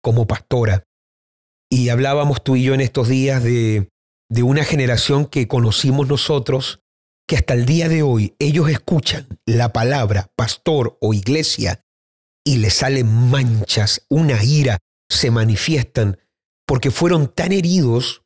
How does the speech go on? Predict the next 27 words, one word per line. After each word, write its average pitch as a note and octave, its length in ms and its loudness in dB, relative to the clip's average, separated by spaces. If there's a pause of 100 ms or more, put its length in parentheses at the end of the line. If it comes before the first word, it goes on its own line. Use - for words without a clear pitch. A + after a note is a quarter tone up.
(520)
por B2+ 300 0
pastores D#3+ 600 -2
en B2 100 -2
esta C3 380 -2
área, A2 400 0 (220)
por A#2 160 2
ministros A#2 540 2
en A#2+ 100 0
esta B2 320 -2
área, A2+ 280 0 (360)
que C#3 80 0
ellos C3+ 180 2
hasta A2+ 220 -2
el G#2+ 140 0
día C#3 240 0
de D3 160 0
hoy A#2 440 0 (400)
no D3 800 0 (200)
confían F#3 800 0 (540)
y C3 120 0
no C#3+ 180 2
volverán, C3+ 500 0
no A#2+ 140 0
quieren D3+ 240 0
volver C3+ 300 2
a C3 80 -2
confiar A2 560 0